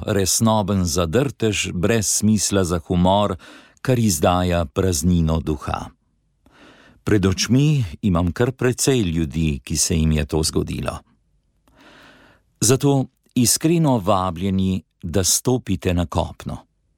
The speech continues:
Pa zato ni potrebno ravno na kratek oddih v Portorož. V postnem času je namreč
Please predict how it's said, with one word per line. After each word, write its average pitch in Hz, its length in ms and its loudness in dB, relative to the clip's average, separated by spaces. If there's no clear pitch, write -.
Pa 104 120 2
zato 92 420 0
ni 87 180 2
potrebno 90 520 0
ravno 85 360 0
na 80 140 -2
kratek 85 500 -2
oddih 80 460 -2
v 80 60 -2
Portorož. 82 720 -2
V 110 100 0
postnem 135 540 2
času 113 440 0
je 101 140 2
namreč 95 520 0